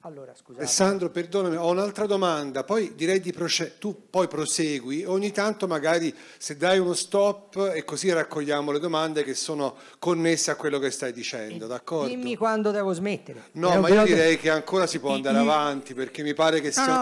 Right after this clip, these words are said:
Speaker 2: argomento
Speaker 1: ecco,
Speaker 2: talmente
Speaker 1: io ogni anno
Speaker 2: apprezzato.
Speaker 1: <laughs> ho, nomino nella mia classe, c'è un trigger e un vice trigger, sono due studenti che hanno lo, il compito di interrompermi.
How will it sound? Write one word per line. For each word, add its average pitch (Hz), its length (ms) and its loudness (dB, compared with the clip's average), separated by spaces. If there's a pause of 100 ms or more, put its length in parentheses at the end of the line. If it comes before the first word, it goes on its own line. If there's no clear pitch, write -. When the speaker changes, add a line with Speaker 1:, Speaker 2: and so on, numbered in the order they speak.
Speaker 2:
argomento 185 380 0
Speaker 1:
ecco, 165 80 -2
Speaker 2:
talmente 160 680 0
Speaker 1:
io 233 240 8
ogni 226 240 8
anno 240 300 6
Speaker 2:
apprezzato. 190 580 6 (320)
Speaker 1:
<laughs> - 0 -
ho, 214 300 6
nomino 185 540 6
nella 185 240 4
mia 208 280 4
classe, 160 440 0
c'è 175 360 0
un 180 200 4
trigger 220 420 4
e 196 60 4
un 185 100 2
vice 165 260 0
trigger, 131 460 -2
sono 185 240 2
due 190 160 6
studenti 214 500 0
che 180 80 0
hanno 175 240 0
lo, 165 220 2
il 208 180 4
compito 143 560 2
di 160 140 2
interrompermi. 156 760 0